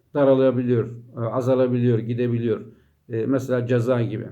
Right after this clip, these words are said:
Cezanın, e, Türkçedeki tam karşılığı karşılık demek. İyilik ya da kötülüğün karşılığı cezadır. Ama biz cezayı ne yapmışız? Suça, e, suçun karşılığı olan, e, ne verilecekse onu vermek şeklinde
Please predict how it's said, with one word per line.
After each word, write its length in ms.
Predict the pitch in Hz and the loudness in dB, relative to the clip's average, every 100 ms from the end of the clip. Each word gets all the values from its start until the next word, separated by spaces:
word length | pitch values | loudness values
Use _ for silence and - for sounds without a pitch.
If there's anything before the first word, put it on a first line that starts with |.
| - _ _ _ - | -16 _ _ _ -2
Cezanın, 680 | 127 127 135 151 131 - 120 | 0 2 2 0 -2 -6 -4
e, 320 | 117 113 110 110 - - _ _ | -2 -2 -2 -4 -6 -12 _ _
Türkçedeki 480 | - 165 135 127 120 | -6 -4 -2 -2 -2
tam 240 | 147 139 | -2 -2
karşılığı 480 | 135 120 120 131 160 | -2 -2 -4 -8 -8
karşılık 540 | - 143 139 143 143 113 | -4 -2 -2 -6 -6 -6
demek. 220 | 95 - - _ _ _ _ - | -10 -12 -20 _ _ _ _ -2
İyilik 320 | 165 143 135 | 0 0 0
ya 80 | 139 | 0
da 120 | 151 | 0
kötülüğün 400 | 143 139 127 117 | -2 -2 -2 -2
karşılığı 460 | 123 123 120 139 127 | 0 -2 -2 -4 0
cezadır. 500 | 123 117 117 95 - - - | 0 0 -2 -4 -14 -20 -6
Ama 200 | 143 139 | -4 -2
biz 140 | 139 | -2
cezayı 400 | 131 135 135 131 | 0 2 2 2
ne 40 | 147 | 2
yapmışız? 360 | 127 110 165 | -2 -4 -8
Suça, 440 | - - 175 160 - - _ _ _ - | -10 -6 -2 -4 -6 -20 _ _ _ -4
e, 280 | 123 110 113 | -2 -2 -6
suçun 460 | - 123 180 170 | -10 -6 -2 -2
karşılığı 460 | - 143 135 139 135 | 0 0 0 -2 -2
olan, 480 | 123 123 117 113 117 | 0 2 0 -4 -6
e, 360 | 117 113 113 | -2 -2 0
ne 160 | 139 135 | 2 2
verilecekse 500 | 123 120 110 113 120 | 2 2 0 -2 -2
onu 140 | 123 | 0
vermek 320 | 117 107 107 | 0 -2 -6
şeklinde 600 | 107 107 101 110 104 101 | -8 -10 -8 -8 -6 -10